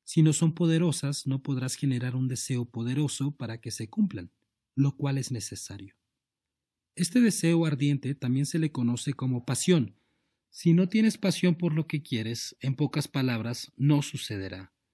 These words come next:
porque la energía no estará ahí. Al tener pasión por conseguirlo, podrás generar esos sentimientos fuertes de gratitud para que lleguen a tu vida antes de tiempo.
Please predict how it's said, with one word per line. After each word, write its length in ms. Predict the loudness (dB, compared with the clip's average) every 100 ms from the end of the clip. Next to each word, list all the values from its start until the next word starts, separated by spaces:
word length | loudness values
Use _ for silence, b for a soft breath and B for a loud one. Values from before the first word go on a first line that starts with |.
| _ _ _
porque 260 | -2 0 2
la 100 | 4
energía 540 | 4 2 0 0 2
no 100 | 2
estará 400 | -2 -4 -6 -4
ahí. 320 | -2 -2 -2 -6 _ _ _ _ _ _
Al 200 | -2 0
tener 340 | 2 2 2
pasión 380 | 0 0 2 2
por 180 | 0 -2
conseguirlo, 800 | -2 -2 -2 0 2 2 -2 -6
podrás 360 | -4 -2 0 -2
generar 460 | 0 2 2 0 -2
esos 220 | -4 -4
sentimientos 760 | -4 -2 -2 0 0 -2 -8
fuertes 480 | -2 0 0 0 -4
de 120 | -2
gratitud 600 | -4 -6 -8 -4 0 0
para 220 | -2 -6 -6
que 180 | -8
lleguen 320 | -4 -4 -2 -4
a 60 |
tu 200 | -6 -8
vida 400 | -2 -2 -2 -8 -6
antes 500 | -2 -2 -4 -10 -8
de 100 | -10
tiempo. 520 | -10 -12 -12 -16 -20